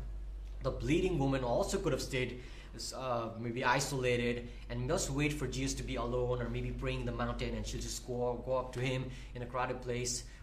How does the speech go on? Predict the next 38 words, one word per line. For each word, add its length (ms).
Or 380
she 160
could 100
have 80
just 180
stayed 360
outside 400
or 220
just 180
waited 200
for 160
Jesus. 460
And 120
the 120
blind 400
people, 280
same 260
thing. 200
They 80
could 80
have 80
just 180
stayed 200
in 180
the 120
s-, 260
side 240
of 80
the 60
road, 240
which 240
we 80
find 320
that 280
many 160
people 240
doing 220
that. 240